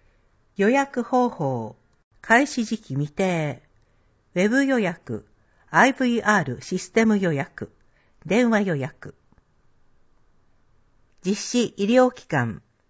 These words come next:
医療機関名、所在地の順。イムス富士見総合病院、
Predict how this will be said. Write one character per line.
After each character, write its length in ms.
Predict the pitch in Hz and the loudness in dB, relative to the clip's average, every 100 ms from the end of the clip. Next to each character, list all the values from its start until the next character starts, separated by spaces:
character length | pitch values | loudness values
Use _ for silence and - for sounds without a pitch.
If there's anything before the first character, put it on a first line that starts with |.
| _ _ _ _ _ | _ _ _ _ _
医 80 | 196 | -4
療 220 | 226 285 | 0 0
機 140 | 285 - | -2 -2
関 280 | 240 214 156 | 2 2 0
名、 480 | 139 127 110 - _ _ _ | -2 -4 -6 -12 _ _ _
所 200 | - 190 | -8 -2
在 260 | 220 202 190 | 2 2 0
地 260 | - 123 - | -10 -12 -4
の 140 | 156 | -6
順。 360 | - 135 123 - _ _ _ _ _ _ _ _ _ 247 | -4 -6 -8 -10 _ _ _ _ _ _ _ _ _ 2
イ 100 | 285 | 4
ム 120 | 269 | 2
ス 200 | - 202 | 0 -4
富 160 | 202 | -2
士 140 | 190 208 | 2 2
見 160 | 180 | 2
総 260 | 185 226 240 | -2 0 0
合 240 | 220 202 196 | 2 0 0
病 260 | 180 156 | 0 0
院、 380 | 123 113 104 | -2 -4 -8